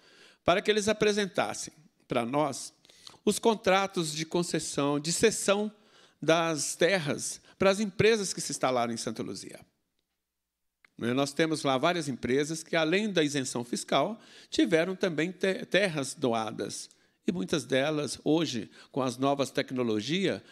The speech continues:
não tem necessidade de grandes espaços para grandes produções, né? As plantas resolvem o problema. E nós podemos citar, inclusive, a Krupp, que já teve mil funcionários,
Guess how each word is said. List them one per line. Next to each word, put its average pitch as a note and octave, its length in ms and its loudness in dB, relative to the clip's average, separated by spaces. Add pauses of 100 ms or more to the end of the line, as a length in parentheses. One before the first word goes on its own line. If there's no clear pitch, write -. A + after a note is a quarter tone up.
(140)
não A#3+ 140 -4
tem G3 140 -2
necessidade B2 680 -2
de A#2+ 120 -6
grandes B2 320 -2
espaços C3 640 -4 (260)
para C#3 140 0
grandes C3 300 -2
produções, B2+ 800 -2 (360)
né? C3+ 320 0 (360)
As G#2 200 -6
plantas C#3+ 600 0
resolvem C#3 580 0
o A2+ 40 -8
problema. G#2+ 500 -6 (340)
E G#3 200 2
nós G#3+ 160 2
podemos G3+ 320 0
citar, F#3+ 260 0
inclusive, F#3 400 0
a G3 60 0
Krupp, G3 520 2 (400)
que - 80 0
já D#3+ 140 2
teve F3 300 0
mil G3 240 2
funcionários, F#3+ 840 -2